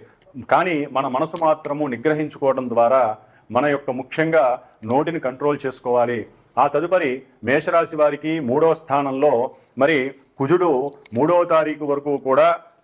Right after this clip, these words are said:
చక్కగా మిథున రాశిలో ఉండి వారు అనుకున్న సంకల్ప బలాలు నెరవేరుతాయి.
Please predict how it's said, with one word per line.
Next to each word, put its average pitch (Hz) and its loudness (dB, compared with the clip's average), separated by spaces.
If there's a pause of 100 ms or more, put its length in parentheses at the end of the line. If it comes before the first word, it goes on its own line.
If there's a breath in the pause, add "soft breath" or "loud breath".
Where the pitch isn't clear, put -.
(140)
చక్కగా 160 0 (800)
మిథున 151 2
రాశిలో 151 2
ఉండి 147 -2
వారు 135 2
అనుకున్న 151 -2
సంకల్ప 143 -2
బలాలు 139 2
నెరవేరుతాయి. 135 -4